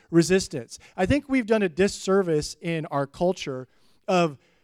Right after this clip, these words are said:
presenting the gospel in a way that, hey, if you just follow Jesus, your life will be better.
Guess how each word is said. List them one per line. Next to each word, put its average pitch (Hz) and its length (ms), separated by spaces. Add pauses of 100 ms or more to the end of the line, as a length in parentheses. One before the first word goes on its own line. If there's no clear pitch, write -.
(200)
presenting 202 800
the 170 160
gospel 165 440
in 165 60
a 151 60
way 147 200
that, 147 220
hey, 196 300
if 180 120
you 185 160
just 185 480
follow 185 440
Jesus, 143 500
your 127 140
life 131 320
will 135 80
be 127 140
better. 113 360